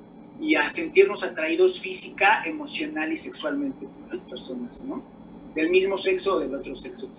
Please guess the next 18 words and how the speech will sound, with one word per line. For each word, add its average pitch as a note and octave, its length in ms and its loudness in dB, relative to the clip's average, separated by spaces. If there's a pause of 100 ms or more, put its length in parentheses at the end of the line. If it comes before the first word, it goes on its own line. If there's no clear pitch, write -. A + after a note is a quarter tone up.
(100)
Es F#3 120 8
decir, G#3 340 4
para F3+ 180 4
contestar F#3 340 0
concretamente, F#3 720 0
a - 180 -4
partir - 300 0
de F3+ 80 6
la D3+ 180 4
adolescencia, C3 840 -4 (640)
desde C#3 160 -2
la D#3 80 6
adolescencia D#3+ 500 4
temprana, F3+ 580 2
¿eh? - 140 -6
Porque F#3 240 -2
las F3+ 240 4
hormonas A3 800 -2